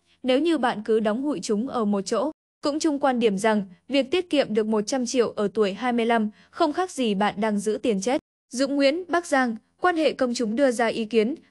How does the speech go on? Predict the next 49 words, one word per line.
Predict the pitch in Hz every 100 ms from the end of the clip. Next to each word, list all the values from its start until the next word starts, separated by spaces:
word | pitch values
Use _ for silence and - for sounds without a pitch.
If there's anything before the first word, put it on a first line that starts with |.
| -
Mình | 285 254
từng | 262 220
có | 214
những | 220 262
cuộc | 294 220
trò | 226 202
chuyện | 233 214 208
với | 208
các | 330 285
bạn | 247
sinh | - 247 226
viên | 233 214
mới | 202 208
ra | 247
trường, | 226 226 202 196 _ _ 269
đi | 330
làm | 294 254 214
và | 208
có | 208 208
ý | 202
an | 277 269
phận, | 269 240 - _ -
thì | 285
đa | 254 269
số | - 233
mọi | 302 269
người | 233 214
thường | 214 214 208
đi | 233
theo | 220 233
con | 220 220 214
đường, | 214 190 - _
đi | 269 311
làm, | 277 226 196 196 -
nhận | 214 220
lương, | 240 233 214 _
tiết | 285 302
kiệm. | 254 214 - _ _
Đối | 247 269
với | 262 262
những | 294 311
người | 269
có | 220 233
khả | 330 226
năng | 233 233
học | 226 240
hỏi, | 220 190 175 _
phấn | 233 220
đấu, | 214 208 311